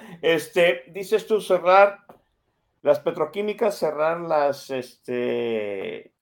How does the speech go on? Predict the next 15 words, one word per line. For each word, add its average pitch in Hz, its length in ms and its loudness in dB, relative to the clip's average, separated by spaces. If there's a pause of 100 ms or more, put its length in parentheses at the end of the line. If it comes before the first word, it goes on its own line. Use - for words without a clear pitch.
(120)
las 123 200 -2
refinadoras, 131 920 -4 (540)
y 123 160 -4
habíamos 139 460 -4
hablado 139 300 0
que 135 80 -12
no 135 200 -8
podemos 131 400 -6
dejar 123 280 -6
de 131 80 -4
depender 113 460 -8
del 117 120 -10
petróleo. 135 460 -12
Quiere 143 160 -6
decir 147 380 -10